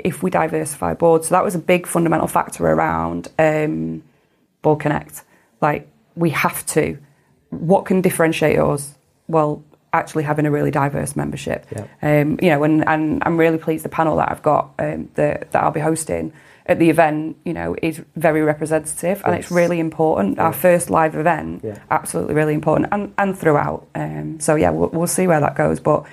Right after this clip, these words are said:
Speaker 1: it's, it's huge for me and something I'm very passionate about.
Speaker 2: Yeah, I think it's huge to the U K economy, personally. Unless we
Speaker 1: Yeah.
Speaker 2: fix this,
Speaker 1: Yeah.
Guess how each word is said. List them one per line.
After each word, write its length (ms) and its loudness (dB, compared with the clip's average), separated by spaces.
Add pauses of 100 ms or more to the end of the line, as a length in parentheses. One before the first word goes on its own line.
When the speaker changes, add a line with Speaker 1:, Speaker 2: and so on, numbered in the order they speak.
(160)
Speaker 1:
it's, 300 -2
it's 200 0
huge 460 -2
for 100 -4
me 360 0
and 440 0 (120)
something 280 0
I'm 80 0
very 160 0
passionate 420 -6
about. 360 -6
Speaker 2:
Yeah, 280 0 (260)
I 80 4
think 120 0
it's 100 -2
huge 160 4
to 40 -10
the 80 4
U 60 6
K 120 0
economy, 480 0
personally. 440 2
Unless 200 0
we 60 2
Speaker 1:
Yeah. 120 2
Speaker 2:
fix 260 -2
this, 580 0
Speaker 1:
Yeah. 180 -6